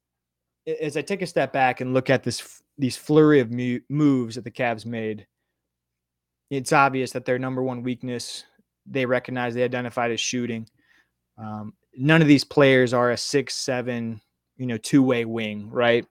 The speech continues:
It's really hard to come by that. We, we all know that. It's, it's something the Cavs have been trying to solve for years and,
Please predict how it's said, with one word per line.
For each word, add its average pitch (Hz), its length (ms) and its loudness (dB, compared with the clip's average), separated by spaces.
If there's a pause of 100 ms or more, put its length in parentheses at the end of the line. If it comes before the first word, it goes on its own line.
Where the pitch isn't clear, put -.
It's - 120 -10
really 131 200 6
hard 120 180 4
to 117 60 -2
come 123 240 0
by 113 180 2
that. 110 220 -2
We, 123 160 -4
we 131 160 -4
all 120 160 -2
know 117 200 -8
that. 107 280 -10
It's, - 260 -18
it's 113 160 -10
something 123 320 -6
the 110 80 -10
Cavs 113 300 -4
have 107 100 -12
been 110 100 -10
trying 117 280 -6
to 107 60 -10
solve 113 300 -4
for 107 140 -12
years 113 480 -4
and, 104 180 -6